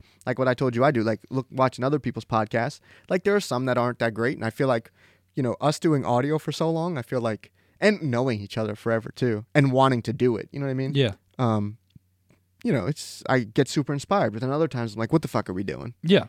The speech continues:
Speaker 1: And then I finish an episode and I upload it and I'm looking at it. And once it goes live, I'm on Zillow looking for mansions,
Speaker 2: <laughs>
Speaker 1: you know? But
Speaker 2: Yeah. Um, no, it is, like, scary if, if you're a person who,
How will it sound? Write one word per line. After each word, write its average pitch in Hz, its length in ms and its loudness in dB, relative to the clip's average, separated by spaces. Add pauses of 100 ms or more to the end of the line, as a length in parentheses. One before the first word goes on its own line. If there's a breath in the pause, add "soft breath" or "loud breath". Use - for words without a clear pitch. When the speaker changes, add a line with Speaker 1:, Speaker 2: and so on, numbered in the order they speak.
Speaker 1:
And 143 140 0
then 143 80 4
I 139 160 2
finish 151 340 -2
an 131 80 -2
episode 160 400 2
and 120 80 0
I 113 160 0 (240)
upload 156 380 4
it - 20 4
and 117 140 -2
I'm 117 100 0
looking 160 240 0
at 165 140 0
it. 190 100 -4
And 113 100 -8
once 120 160 -2
it 135 40 -6
goes 120 200 -2
live, 135 380 0 (260 loud breath)
I'm 139 140 0
on 160 140 4
Zillow 165 280 6
looking 143 200 0
for 147 100 -2
mansions, 156 400 0
Speaker 2:
<laughs> 143 500 4
Speaker 1:
you 151 120 4
know? 135 220 2 (920 loud breath)
But 117 220 -4
Speaker 2:
Yeah. 165 240 2 (100)
Um, 160 540 6 (680)
no, 175 320 2
it 214 80 6
is, 254 180 -2
like, 262 200 0
scary 180 680 0
if, - 440 2 (120)
if - 220 -2
you're 190 180 6
a 196 60 4
person 185 600 0
who, 147 600 4